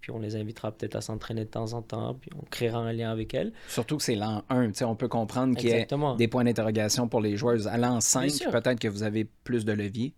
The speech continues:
Speaker 1: Oui, bien sûr, mais il y en a aussi qui ont, qui ont décidé d'embarquer, de se jeter, puis de continuer en même temps, qui n'avaient pas fini leur bac ou qui continuent d'étudier à Montréal.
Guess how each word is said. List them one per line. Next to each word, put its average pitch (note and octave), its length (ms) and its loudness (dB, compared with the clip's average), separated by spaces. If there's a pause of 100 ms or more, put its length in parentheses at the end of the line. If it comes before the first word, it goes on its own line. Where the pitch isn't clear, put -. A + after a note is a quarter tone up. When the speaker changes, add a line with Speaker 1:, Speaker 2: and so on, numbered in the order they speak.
Speaker 1:
Oui, E3+ 240 4
bien A#2+ 180 0
sûr, F#3 260 0
mais A#2 100 0
il A#2 60 2
y - 20 0
en A#2 40 -2
a A2+ 60 0
aussi A#2 300 -2
qui B2 120 -4
ont, A2+ 320 -2 (360)
qui - 180 -2
ont A2+ 220 -2
décidé A#2+ 340 -2
d'embarquer, A#2+ 540 0
de B2+ 120 0
se A2+ 140 -4
jeter, C3+ 300 -2
puis A#2+ 200 -6 (460)
de A#2+ 80 2
continuer B2 440 -2
en B2+ 100 0
même A#2 160 -4
temps, C#3 180 0
qui - 120 -6
n'avaient G#2+ 100 -2
pas A2+ 180 -6
fini A2+ 240 -8
leur A2 220 -4
bac C#3 340 4
ou A#2 60 -12
qui - 100 -18
continuent A#2 400 -6
d'étudier A2+ 380 -4
à A#2 80 -2
Montréal. A#2 520 -2